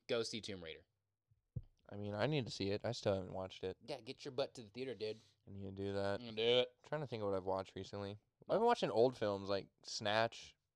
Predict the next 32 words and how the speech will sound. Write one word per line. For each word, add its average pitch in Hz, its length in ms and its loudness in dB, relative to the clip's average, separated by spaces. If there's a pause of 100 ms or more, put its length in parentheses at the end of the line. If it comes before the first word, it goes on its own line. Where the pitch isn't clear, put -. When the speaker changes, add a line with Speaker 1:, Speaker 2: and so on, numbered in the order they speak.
(120)
Speaker 1:
Oh. 202 360 -6
Speaker 2:
Really 113 320 0
cool 151 240 2
movie, 107 300 2
Speaker 1:
Good 95 60 2
movie. - 40 2
Speaker 2:
honestly. 113 460 2
Speaker 1:
Yeah, 139 100 4
Speaker 2:
Yeah. 123 80 6
Speaker 1:
yeah, 135 60 4
that's 110 200 6
a 285 60 -2
great - 360 4
movie. 226 240 0
<laughs> 185 300 0
Speaker 2:
I 127 120 10
Speaker 1:
Jesus. 131 120 8
Speaker 2:
watched, 131 400 10
um, 117 600 6 (340)
ah, 185 560 12
that's 156 200 2
slipping 156 320 -2
me. 123 140 0 (160)
It's 135 340 -4
with 160 240 4
Tom 151 280 4
Hardy 127 320 4
where 110 160 2
he 117 100 -4
plays 123 400 2
an 110 100 -2
Irishman, 135 640 0